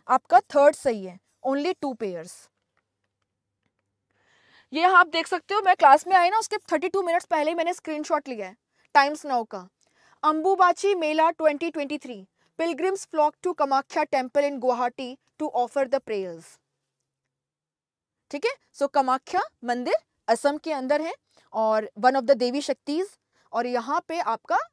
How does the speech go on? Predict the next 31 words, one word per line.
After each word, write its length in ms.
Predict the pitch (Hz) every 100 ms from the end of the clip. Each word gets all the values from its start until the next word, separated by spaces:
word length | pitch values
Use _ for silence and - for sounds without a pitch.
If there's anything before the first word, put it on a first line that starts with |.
| _ -
एनुअल 380 | 247 262 320 539 _ _ _ -
अंबुबाची 640 | 262 285 359 302 240 - 392 - 240
मेला 240 | 240 254
लगता 320 | 214 190 -
है, 220 | 175 175 214 _ _ _ _ -
ठीक 140 | 311
है, 60 | 480
जहाँ 220 | 294 277
पे 120 | 320
अलग-अलग, 400 | 226 285 277 262 _ _ 190
अ, 600 | 185 - - 202 208 202
पार्ट 320 | - 220 -
से 200 | - 320
लोग 220 | 262 240
आते 240 | 233 -
हैं, 120 | 254 - _ -
even 180 | 240 285
फॉरेनर्स 460 | 311 240 220 247 226
भी 120 | 247
विजिट 300 | 202 185 -
करते 320 | 170 170 -
हैं। 180 | 107 _ _ _ _ _ _ _ _ _ _ _ _ _ -
और 100 | 226
ये 140 | 320
आपका 260 | 381 - 359
तांत्रिक 420 | - 214 208 302
शक्ति 300 | - - 262
कल्ट 240 | 240 220
से 120 | 220 196
जुड़ा 180 | 180
है। 100 | 170